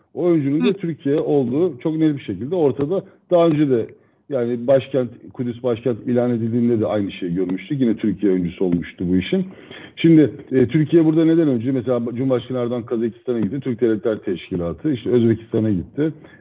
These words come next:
Speaker 1: Ekonomi zirvesi. Yani o coğrafyanın ülkeleri, onlar da tabii ki insani durumdan rahatsız. Onlar da tabii ki Müslüman ülkeler. Ama bu bölge, co-, bu coğrafyanın, e, devletleri, halkları kadar,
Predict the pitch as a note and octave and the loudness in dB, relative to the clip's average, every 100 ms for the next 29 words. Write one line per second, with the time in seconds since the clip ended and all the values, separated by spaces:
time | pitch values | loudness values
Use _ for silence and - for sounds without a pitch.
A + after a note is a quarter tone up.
0 | B2+ A2+ B2 A2+ G2 F#2 F2 F2 F#3 F#3 | -4 0 2 4 2 0 -2 0 0 0
1 | - - D3+ D3+ C#3 - E3+ F#3 G3 F#3+ | -2 -10 2 2 2 2 2 4 4 2
2 | F#3 E3 D3+ D3+ - C#3 C3+ D3 C3 B2 | 2 2 0 -2 -4 -4 -2 0 0 0
3 | F#3 - F3+ A#3 A#3 F3 C3+ G#2 A#2+ G#2 | -2 -2 -2 0 0 0 -2 -2 -8 -6
4 | A2+ G#2+ G#2 G2+ G2+ F#2+ F#2+ C#3+ D3+ F3+ | -6 -4 -4 -4 -4 -2 -4 -2 2 4
5 | D#3+ C#3 A#2 G#2+ G2+ - G2+ F#2 F2+ - | 4 0 -2 -4 -6 -6 -8 -6 -6 -6
6 | A#2 F#3 F#3 - _ - D#3+ F#3+ B2+ - | -2 -2 -4 -18 _ -2 2 2 2 -2
7 | A3+ - C3 F#3+ A3+ A3 G3 F3+ - - | -12 -6 -2 2 4 4 4 2 2 -10
8 | _ _ _ _ _ A2 C3+ C#3 G3 F3+ | _ _ _ _ _ -4 -2 0 2 2
9 | D#3+ E3 D3 C3 B2 C#3+ - G#2+ A2+ A2+ | 2 0 -2 -2 -2 -6 -8 -6 -2 -2
10 | A2+ G2 - _ A2 B2+ C3+ C#3 C#3 C3+ | -2 -6 -14 _ 2 4 4 0 0 0
11 | A#2 C3 G#2+ C3 A#2 C#3 D3 C3+ A#2 F#3 | 2 0 0 -2 -2 -2 -2 -2 -2 -2
12 | A3 | -4